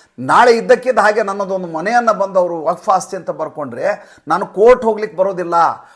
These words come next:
ವಕ್ಫ್ ಟ್ರಿಬ್ಯುನಲ್ಗೆ ಹೋಗ್ಬೇಕು. ವಕ್ಫ್ ಟ್ರಿಬ್ಯುನಲಲ್ಲಿ ಯಾರು ಇರ್ತಾರೆ? ವಕ್ಫ್ನಲ್ಲಿರುವಂಥ ಇದೇ ಶಾಂತಿ ಬಾಂಧವರು ಇರ್ತಾರೆ. ಅವ್ರೆದುರಿಗೆ ನನ್ನ ಅಹವಾಲು ತೆಗೆದುಕೊಂಡು ಹೋಗ್ಬೇಕು.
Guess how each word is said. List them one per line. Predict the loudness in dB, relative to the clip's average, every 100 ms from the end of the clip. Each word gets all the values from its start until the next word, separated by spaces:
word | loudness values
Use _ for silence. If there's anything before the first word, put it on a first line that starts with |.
| _
ವಕ್ಫ್ | 2 2 0 -10
ಟ್ರಿಬ್ಯುನಲ್ಗೆ | -6 -4 -4 -6 -4
ಹೋಗ್ಬೇಕು. | -4 -6 -8 -2
ವಕ್ಫ್ | 0 0 -4
ಟ್ರಿಬ್ಯುನಲಲ್ಲಿ | -10 -4 0 0 0
ಯಾರು | 0 0
ಇರ್ತಾರೆ? | -4 -2 0
ವಕ್ಫ್ನಲ್ಲಿರುವಂಥ | 0 -4 -8 -8 -6 -8 -8
ಇದೇ | -10 -8 -8
ಶಾಂತಿ | -4 -4 -6 -10
ಬಾಂಧವರು | -10 -10 -10 -12
ಇರ್ತಾರೆ. | -14 -16 -16 -16 -20 -20 0
ಅವ್ರೆದುರಿಗೆ | 4 6 6 2 0
ನನ್ನ | -2
ಅಹವಾಲು | 0 2 2 0
ತೆಗೆದುಕೊಂಡು | -6 -12 -14 -14 -12
ಹೋಗ್ಬೇಕು. | -14 -16 _